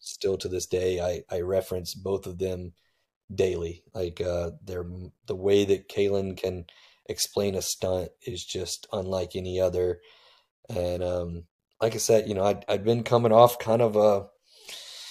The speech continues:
a negative place. I was the screaming coach. If I was louder than you, then I was getting in my way. And, uh, coaching with Debbie Love at that time was exactly what I needed, uh, <laughs> because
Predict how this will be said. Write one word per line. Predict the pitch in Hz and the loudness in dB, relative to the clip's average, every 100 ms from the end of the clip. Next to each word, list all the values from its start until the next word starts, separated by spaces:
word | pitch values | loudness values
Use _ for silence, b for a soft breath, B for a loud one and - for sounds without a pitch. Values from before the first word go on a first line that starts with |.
| B B B B B _ | B B B B B _
a | - | -14
negative | 95 98 110 117 110 | 2 6 8 6 4
place. | - 110 113 117 | 6 8 8 4
I | 92 | 2
was | 95 95 | 0 -2
the | 90 | -2
screaming | - - 101 110 113 110 | -6 -2 0 2 2 2
coach. | 107 107 113 113 - | 6 8 8 4 -4
If | 95 | 2
I | 98 | 8
was | 110 98 | 8 8
louder | 98 104 110 107 | 8 8 8 6
than | 101 | 4
you, | 95 107 117 | 2 2 4
then | 101 90 | 2 2
I | 101 | 4
was | 101 | 4
getting | 95 104 104 | 2 0 -2
in | 95 | -2
my | 95 98 | 0 2
way. | 92 95 101 107 104 - | 4 6 6 4 0 -6
And, | 95 90 90 | -4 -2 -2
uh, | 90 90 90 | -2 -4 -6
coaching | - 98 - | -2 -2 -2
with | 98 | -4
Debbie | 92 98 101 | 0 0 2
Love | 98 101 | 2 2
at | 95 | 2
that | 101 95 - | 0 0 0
time | 98 101 101 | -2 0 0
was | 92 | -2
exactly | 90 92 95 92 95 | -6 -4 -2 -2 -4
what | 92 | -2
I | 92 | -4
needed, | 90 95 95 85 _ _ _ _ _ _ | -4 -6 -8 -10 _ _ _ _ _ _
uh, | 92 90 90 87 | -16 -14 -14 -16
<laughs> | |
because | 95 92 - - 117 113 - | -14 -10 -2 2 4 2 -2